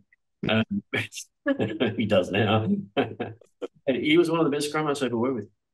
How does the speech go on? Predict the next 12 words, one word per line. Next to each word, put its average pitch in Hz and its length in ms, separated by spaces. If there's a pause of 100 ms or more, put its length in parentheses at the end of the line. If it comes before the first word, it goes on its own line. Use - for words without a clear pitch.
(140)
He, 127 60
he, 127 640
he 180 80
was 175 200
still 185 180
on 170 80
the 143 60
tools. - 500 (920)
He - 80
was - 160
still 160 180
developing, 117 480